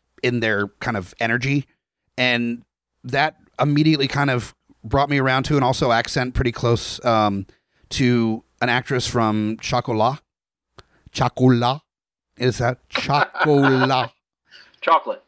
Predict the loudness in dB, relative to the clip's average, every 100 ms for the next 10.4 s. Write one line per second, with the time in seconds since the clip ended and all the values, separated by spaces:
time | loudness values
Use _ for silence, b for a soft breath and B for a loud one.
0 | _ -6 0 2 2 0 -4 -2 0 0
1 | 0 -2 0 2 2 2 0 2 0 0
2 | 0 0 -2 -2 -2 -2 0 -2 -2 -8
3 | -2 0 2 0 2 2 2 2 2 4
4 | 2 -2 0 2 2 2 0 2 2 4
5 | 4 2 0 -6 -4 -2 2 4 4 2
6 | 0 0 -2 -4 -2 0 2 0 -2 _
7 | _ _ _ _ _ -2 0 0 -2 -4
8 | -4 -4 -4 -6 -10 -16 _ _ _ _
9 | _ -4 0 2 2 0 -2 -2 -2 -2
10 | -4 -4 -6